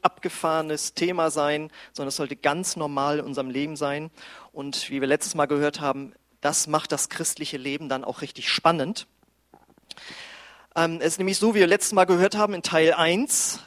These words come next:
ähm, das Reich Gottes, haben wir gehört, wenn wir Christen werden, werden wir innerlich von Neuem geboren. Und dann können wir das übernatürliche Reich Gottes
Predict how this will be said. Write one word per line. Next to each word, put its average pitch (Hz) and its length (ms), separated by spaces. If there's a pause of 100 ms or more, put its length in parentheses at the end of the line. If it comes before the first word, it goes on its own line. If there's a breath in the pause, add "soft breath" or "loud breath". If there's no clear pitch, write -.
ähm, 156 560 (580 soft breath)
das - 280
Reich 151 260
Gottes, - 560 (680 soft breath)
haben 151 120
wir 151 80
gehört, 160 340
wenn 160 140
wir 160 80
Christen - 520
werden, 147 380 (180)
werden 156 300
wir 160 240
innerlich 202 500
von 156 240
Neuem 175 320
geboren. 160 600 (1300 loud breath)
Und - 220
dann 196 320
können 190 300
wir 196 60
das 156 180
übernatürliche 185 1040
Reich 147 320
Gottes - 600